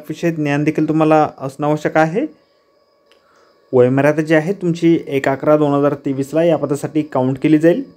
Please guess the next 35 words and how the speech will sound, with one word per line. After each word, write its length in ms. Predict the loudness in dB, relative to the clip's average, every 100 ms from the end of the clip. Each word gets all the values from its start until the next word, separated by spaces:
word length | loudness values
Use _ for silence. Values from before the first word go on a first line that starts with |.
| _
सत्तर 320 | -12 -6 0 2
वर्षापेक्षा 560 | 2 0 -6 -6 -4 0
वय 200 | 2 2
तुमचं 280 | 0 -2 -2
या 60 |
ठिकाणी 300 | -2 -6 -8
जास्त 440 | -2 -2 -4 -4 -4
नसायला 480 | -4 -2 0 2 2
हवं. 260 | 4 2 0 -8 _ _ _ _ _ -8
या 40 | -4
ठिकाणी 520 | -2 0 2 2 0
किमान 380 | -2 -2 2 2
व-, 200 | 2 2 0 -4
वेतन 300 | -2 0 2
जे 80 | 2
आहे 160 | 0
तुमचं 320 | -4 -4 -2
सत्तर 360 | -2 -4 -6 -2
हजार 220 | 0 2
रुपये 280 | 2 2 0 -2 _ _ _ _ _ _ _ -12
या 60 | -10
ठिकाणी 300 | -4 -2 -2
असणार 400 | -4 -6 -2 2
आहे 280 | 2 0 -6 -8
आणि 120 | -8
कमाल 400 | -8 -8 -2 -2
वेतन 560 | 0 0 2 0 0 -4
एक 220 | -4 -2
लाख 140 | -2
दहा 280 | -2 -2 -2
हजार 200 | 0 0
रुपये 220 | 0 -2
इतके 200 | -4 -2
या 60 | -2
ठिकाणी 320 | -2 -2 -4